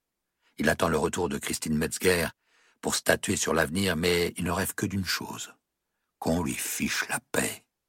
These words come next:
Une option qui n'est envisageable que s'il ne retourne pas en prison,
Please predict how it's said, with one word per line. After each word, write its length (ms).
Une 140
option 420
qui 140
n'est 160
envisageable 500
que 120
s'il 420
ne 120
retourne 320
pas 140
en 80
prison, 380